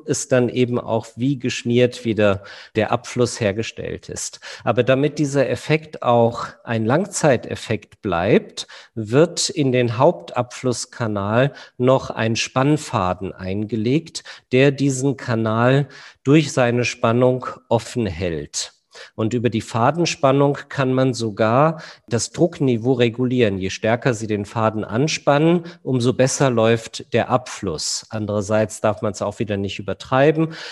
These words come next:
Das ist eben die ärztliche Kunst. Die Erfahrung ist vielleicht das bessere Wort.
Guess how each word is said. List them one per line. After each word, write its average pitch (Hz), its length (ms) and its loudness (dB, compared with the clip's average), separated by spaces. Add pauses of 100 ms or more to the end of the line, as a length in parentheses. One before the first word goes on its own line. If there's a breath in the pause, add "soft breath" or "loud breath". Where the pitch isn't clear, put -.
(120)
Das 123 240 2
ist 127 180 -2
eben 120 280 2
die 107 360 0 (380 soft breath)
ärztliche 110 600 -4
Kunst. - 560 0
Die 101 80 -8
Erfahrung 117 580 0
ist 95 160 -8
vielleicht 90 360 -4
das - 160 -8
bessere 90 520 -8
Wort. 90 520 -6